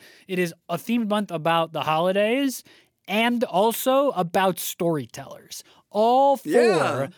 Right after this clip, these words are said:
Speaker 1: of the plays in our themed month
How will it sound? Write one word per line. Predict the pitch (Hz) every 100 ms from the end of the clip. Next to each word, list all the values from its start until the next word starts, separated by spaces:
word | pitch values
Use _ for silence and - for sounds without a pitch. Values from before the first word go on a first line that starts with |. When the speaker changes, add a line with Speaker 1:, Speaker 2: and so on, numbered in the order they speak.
| _ -
Speaker 1:
of | 165 151
the | 160
plays | 151 196 196 180 147 147
in | 151 147
our | 156 170
themed | 165 - 175 165 156
month | 143 190 175 131 135 -